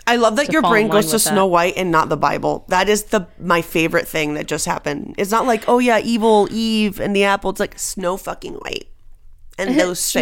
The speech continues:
Speaker 1: seven,
Speaker 2: White.
Speaker 1: seven dwarfs."
Speaker 2: <laughs> Snow White, you better be careful with those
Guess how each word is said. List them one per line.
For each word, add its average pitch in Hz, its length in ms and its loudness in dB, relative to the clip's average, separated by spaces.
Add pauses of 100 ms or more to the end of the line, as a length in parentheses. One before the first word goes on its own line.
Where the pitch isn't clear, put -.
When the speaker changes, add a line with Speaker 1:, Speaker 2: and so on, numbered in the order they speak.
(120)
Speaker 1:
seven, 180 80 -2
Speaker 2:
White. 180 180 -4
Speaker 1:
seven 175 260 2
dwarfs." 220 600 -4
Speaker 2:
<laughs> - 40 -20 (200)
Snow 233 240 2
White, 262 280 4
you 226 120 0
better 240 160 6
be 254 100 0
careful 247 340 0
with 233 120 2
those 175 240 -2